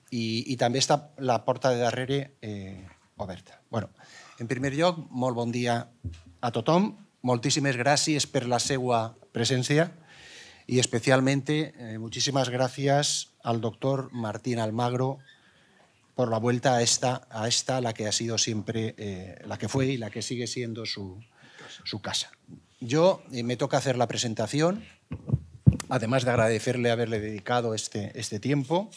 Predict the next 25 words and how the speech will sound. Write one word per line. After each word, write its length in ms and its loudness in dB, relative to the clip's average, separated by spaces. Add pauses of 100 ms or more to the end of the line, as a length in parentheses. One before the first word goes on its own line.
(160)
Llegó 240 -8
ayer, 400 2
va 60 -4
a 20 -4
estar 240 -4
dos 160 -8
días 280 -2
con 180 -12
nosotros 440 -8
en 80 -12
Valencia. 560 -2 (1080)
Y 200 8
voy 160 10
a 40 8
hacer 200 6
un, 320 2
un 160 0
pequeño 440 2
resumen 600 -2
de, 320 -2
de 180 -6
su 180 -2
amplísimo, 800 -2 (140)
eh, 200 -8
currículum. 480 -6